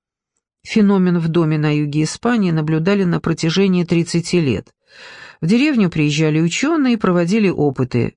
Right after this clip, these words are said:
Мнения разделились. Кто-то считал, что лица подделывались, попросту говоря, их рисовали,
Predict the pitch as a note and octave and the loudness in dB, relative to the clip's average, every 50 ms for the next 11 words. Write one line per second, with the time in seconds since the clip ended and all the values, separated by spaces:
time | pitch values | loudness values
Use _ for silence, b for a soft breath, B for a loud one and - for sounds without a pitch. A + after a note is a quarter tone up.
0 | _ - C3 D3+ D#3 F#3+ A#3 C4+ C#4+ C#4+ C#4 C4 B3 A3 A3+ G3 D#3+ D3 D#3 D3 | _ -2 0 2 2 2 2 2 2 0 0 0 0 0 0 0 0 0 0 0
1 | A2+ G#2+ G2 D2 B1+ C2 - - - - B B B B B B B B - - | 2 0 -2 -2 -4 -8 -10 -12 -12 -14 B B B B B B B B -6 -4
2 | B3+ - G#3+ F#3 - - F3+ - F3+ E3+ E3 - - - - D#3+ E3 D#3+ D#3 - | -2 0 0 -2 -2 -2 -2 -2 0 -2 -2 -2 -4 -4 -2 0 0 0 -2 -4
3 | - - D3 C#3 C3 A#2+ - _ _ _ - - F3 C#3 C3+ C#3 C#3+ C#3+ C#3 C3+ | -4 -2 0 0 0 0 -4 _ _ _ -2 0 0 0 0 0 0 2 2 2
4 | C#3+ D3 D#3 F3 G3 A3 A#3 G#3+ - - - - F3+ D#3+ - F3+ E3 - - - | 2 2 2 2 0 0 -2 -4 -6 -10 -6 -4 -4 -2 0 -2 -2 -2 -2 -4
5 | D#3+ D3 D3 C#3+ D3+ D3 C#3+ C#3 C3+ B2+ A#2+ - - C#3+ D#3 D3+ - - D3+ C3 | -4 -2 0 0 0 2 2 0 0 0 -2 -2 -2 -2 -2 -2 -2 0 0 0
6 | B2 A2+ A#2 A#2 G#2+ A2 B2 D3+ F#3 G3+ G#3+ | 2 2 2 2 2 2 2 0 0 -2 -4